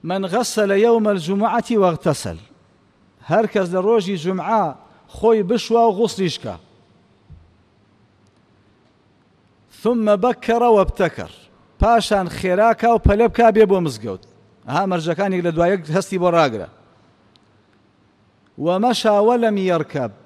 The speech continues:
سواری هیچ نەبێ گەرتوانیتی و بێت ئەگەر نزیک بوو. «ودنا من الإمام.» بێت نزیک بێتەوە لە پێشەوە. لەمە ئیمام و پێشنوێژ. «ولم يلغ.»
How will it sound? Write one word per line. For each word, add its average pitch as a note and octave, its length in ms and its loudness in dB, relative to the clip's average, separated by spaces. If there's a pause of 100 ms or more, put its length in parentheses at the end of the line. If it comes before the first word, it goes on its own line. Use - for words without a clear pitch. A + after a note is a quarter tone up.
(140)
سواری G#3+ 600 0
هیچ G3+ 160 -4
نەبێ A3 400 2
گەرتوانیتی F#3+ 680 0
و A#3 200 -2 (200)
بێت F#3 280 6
ئەگەر F#3 260 0
نزیک D#3 240 -4
بوو. G2 120 -14 (1800)
«ودنا G#3 500 0
من G3+ 180 2
الإمام.» F#3+ 640 4 (220)
بێت G3+ 180 4
نزیک G3 280 -4
بێتەوە G3+ 420 2
لە E3+ 120 -4
پێشەوە. B2+ 360 -4 (640)
لەمە E3 280 -4 (260)
ئیمام G3 340 0
و F#3 60 0
پێشنوێژ. D#3+ 540 0 (2000)
«ولم A3+ 380 4
يلغ.» E3+ 340 4